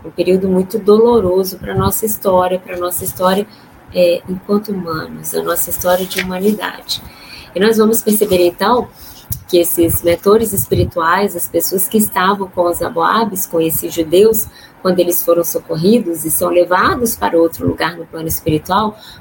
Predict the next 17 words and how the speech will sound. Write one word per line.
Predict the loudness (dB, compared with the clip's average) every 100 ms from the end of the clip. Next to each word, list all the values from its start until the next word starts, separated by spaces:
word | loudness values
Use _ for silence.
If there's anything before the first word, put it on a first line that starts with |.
| -2
quando | 2
eles | 4 4 2
deixam | 2 2 2 0 -2
de | -2
ficar | -6 -4 -2 0
junto | 0 0 0 0
ali | 2 4 2 0 -8 -10
na | -6
casa | -4 0 2 2 0
do | 0 2
Leonel, | 2 2 2 2 2 0 -6 -18 -18 -2
eles | 2 2
começam | 2 0 2 2 2
a | 0
entender | 2 2 2 2
os | 0 -2
mandamentos | -2 0 0 0 -2 -6 -6 -6